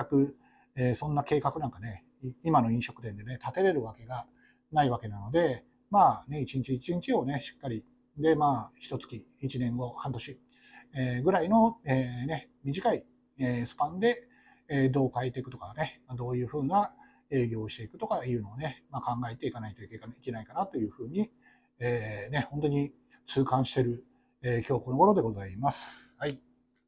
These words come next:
はい、というわけでね、まあ、本当にありがたいことにね、まあ、数字が残せて、もう本当に嬉しいですというね、まあ、一言しかありません。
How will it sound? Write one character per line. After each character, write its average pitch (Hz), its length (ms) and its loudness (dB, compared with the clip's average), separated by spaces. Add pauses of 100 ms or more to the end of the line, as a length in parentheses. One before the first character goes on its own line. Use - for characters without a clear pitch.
(640)
は 151 100 2
い、 160 100 -2
と 147 80 -2
い 139 40 2
う - 20 2
わ 117 80 0
け 117 80 -10
で 110 100 -10
ね、 156 280 0 (680)
ま 185 260 12
あ、 165 40 12
本 180 100 8
当 185 60 6
に 180 60 6
あ 160 100 10
り 160 60 10
が 160 80 10
た 156 80 8
い - 20 8
こ 143 80 4
と 131 100 0
に 123 80 0
ね、 156 240 0
ま 135 60 -6
あ、 - 20 -6
数 143 140 -4
字 135 60 4
が 131 80 2
残 120 180 -6
せ 120 140 -12
て、 - 300 -16
も 131 160 -2
う 110 80 -10
本 131 100 -6
当 120 100 -6
に 117 300 -4
嬉 123 200 0
し 117 180 -10
い - 20 -8
で 113 100 -10
す - 140 -14
と 107 140 -16
い 104 200 -8
う 117 60 -14
ね、 131 200 -8 (360)
ま 117 280 -2
あ、 104 40 -8
一 - 160 -12
言 110 200 -8
し - 120 -8
か - 240 2
あ 117 60 -8
り 110 100 -10
ま 110 140 -14
せ - 80 -20
ん。 - 40 -20